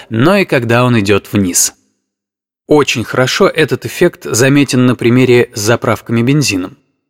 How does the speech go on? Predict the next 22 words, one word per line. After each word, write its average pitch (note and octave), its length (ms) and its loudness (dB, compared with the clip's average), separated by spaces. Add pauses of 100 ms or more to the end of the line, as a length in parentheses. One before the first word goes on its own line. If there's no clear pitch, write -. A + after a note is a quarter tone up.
(400)
В - 80 -10
случае E3+ 500 2
заправки C#3 540 0
на A#2+ 140 2
определённую B2 640 2
сумму, A2+ 460 0
к - 100 -18
примеру, A2 400 0
на B2 220 2
четыреста A2+ 580 -2
рублей, B2+ 480 0
а A2 120 0
не G#2+ 120 0
заливая G#2+ 400 0
постоянное G2 640 -2
количество G#2+ 540 -4
литров F3 420 0
при E3+ 320 0
различной C#3 640 0
цене G#2+ 320 0
по G#2 160 -2
городу. F#2 460 -2